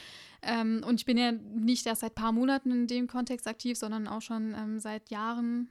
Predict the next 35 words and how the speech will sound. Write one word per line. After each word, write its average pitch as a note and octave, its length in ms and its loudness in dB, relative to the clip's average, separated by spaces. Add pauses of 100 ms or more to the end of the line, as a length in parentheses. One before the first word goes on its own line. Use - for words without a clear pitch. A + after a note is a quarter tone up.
ähm, A3 440 -2 (100)
auch A3 220 -4
für A#3 160 -8
Geflüchtete A#3+ 520 -4
zum - 160 -10
Beispiel, A3+ 460 -6 (600)
äh, A3 320 -4
viel A#3+ 200 -2
im A3+ 140 2
Einsatz. A#3 600 -2
Und, A3 680 -2
ähm, A3 480 -4 (280)
da A3 240 -2
muss B3+ 180 4
ich, C4 120 -4
wie B3+ 60 6
gesagt, B3 220 4
auch B3+ 200 2
lernen, B3+ 340 0
okay, B3 480 -2 (640)
bei A3+ 100 2
einigen C4+ 340 6
Leuten, C#4 800 0
da A#3+ 160 2
musst B3+ 180 2
du B3 60 0
dann A#3+ 100 0
vielleicht A#3+ 240 -2
doch A#3+ 100 -2
eher A#3 120 -2
mit A#3 140 -4
Argumenten, G#3+ 920 -4
ähm, G#3 240 -6
als G#3+ 140 -4
mit A#3+ 120 -4